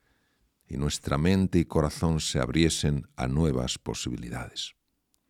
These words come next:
Este tipo de amor que no busca nada a cambio tiene un efecto que muchas veces supera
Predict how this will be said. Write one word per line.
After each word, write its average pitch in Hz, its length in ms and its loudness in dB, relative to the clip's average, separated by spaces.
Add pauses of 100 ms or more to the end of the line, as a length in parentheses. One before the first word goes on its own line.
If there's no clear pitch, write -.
(920)
Este 135 200 4
tipo 120 220 6
de 107 80 6
amor 95 360 4
que 85 120 0
no 80 100 2
busca 78 360 0
nada 76 200 0
a 64 40 -2
cambio 65 500 -4 (480)
tiene 117 200 8
un 131 60 8
efecto 120 380 2
que 87 100 2
muchas 104 320 2
veces 113 340 2
supera 113 600 6